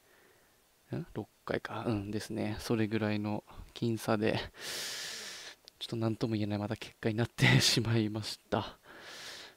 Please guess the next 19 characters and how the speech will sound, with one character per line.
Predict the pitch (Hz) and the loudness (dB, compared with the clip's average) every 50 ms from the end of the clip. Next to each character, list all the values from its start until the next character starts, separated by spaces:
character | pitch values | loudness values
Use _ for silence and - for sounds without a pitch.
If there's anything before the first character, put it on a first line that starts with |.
| _ _ - - _ _ _ - - | _ _ -20 -20 _ _ _ -18 -14
で、 | 127 120 117 123 120 123 123 123 120 120 | -12 -4 0 2 4 4 4 4 2 2
今 | - - 139 139 | 0 0 0 2
回 | 113 - - 147 135 - 117 | 6 10 12 12 12 12 12
は | 117 - 123 | 12 12 12
ね、 | 107 110 107 110 113 - | 10 8 4 2 2 0
あ | 120 113 110 107 | 0 0 0 0
の | 104 107 107 104 104 104 104 107 104 104 104 104 104 104 104 - - 107 - - | 0 -2 -2 -2 -2 -2 -4 -4 -4 -4 -6 -6 -6 -6 -6 -8 -10 -10 -8 -4
ー、 | 117 | 0
マ | 117 117 | 0 2
ヨ | 117 113 | 0 0
さ | - - 113 107 | -2 -4 -4 -4
ん | 107 107 | -4 -4
含 | 104 - - - 110 | -6 -8 -8 -6 -4
め | 104 107 104 104 - - - - - - - _ _ | -4 -4 -4 -6 -8 -10 -18 -20 -20 -20 -20 _ _
三 | - - - 127 113 113 113 | -10 -4 -2 0 0 0 0
名 | 107 107 107 | 0 0 -2
の | 104 104 | -4 -6
方 | - - 120 - - 110 101 | -6 -8 -8 -6 -6 -6 -6
が | 101 101 104 104 - - | -6 -6 -8 -8 -10 -12